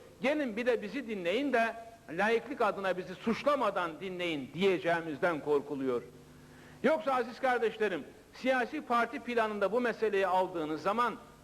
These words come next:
bundan korkulacak hiçbir şey yok. Dünyada ne komünizm partilerin iktidara gelmesi mümkündür.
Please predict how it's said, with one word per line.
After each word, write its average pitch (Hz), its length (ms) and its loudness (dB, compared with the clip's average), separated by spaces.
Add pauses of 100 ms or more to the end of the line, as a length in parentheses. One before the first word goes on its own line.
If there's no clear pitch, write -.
(100)
bundan 214 340 0
korkulacak 170 640 0
hiçbir 190 320 -2
şey 139 240 2
yok. 117 260 0 (720)
Dünyada 208 640 4 (120)
ne 233 120 4
komünizm 202 640 0
partilerin 170 580 0
iktidara 175 540 0
gelmesi 151 520 -2
mümkündür. 143 640 0